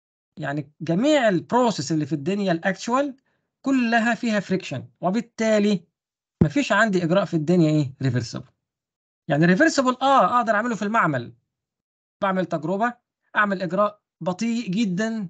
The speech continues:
expansion very slowly، بسخن بالراحة خالص، والفريكشن ليس، أحط الابريكيشنز وأخلي البيستون يتحرك جوه السلندر بر-، يعني بالراحة خالص. طبعًا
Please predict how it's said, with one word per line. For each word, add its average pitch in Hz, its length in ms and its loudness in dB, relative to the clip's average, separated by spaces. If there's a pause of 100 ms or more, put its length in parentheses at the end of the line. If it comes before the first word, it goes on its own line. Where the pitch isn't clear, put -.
expansion 214 720 -2
very 214 140 -2
slowly، 220 580 -2 (500)
بسخن 196 460 -2
بالراحة 175 260 0
خالص، 208 640 0 (520)
والفريكشن 214 720 0
ليس، - 540 -4 (800)
أحط 226 260 -2
الابريكيشنز 190 840 0
وأخلي 214 300 -2
البيستون 190 400 -4
يتحرك 190 340 0
جوه 180 200 2
السلندر 190 480 2
بر-، 170 160 0
يعني 160 340 2
بالراحة 165 500 0
خالص. 208 520 -6 (380)
طبعًا 214 420 0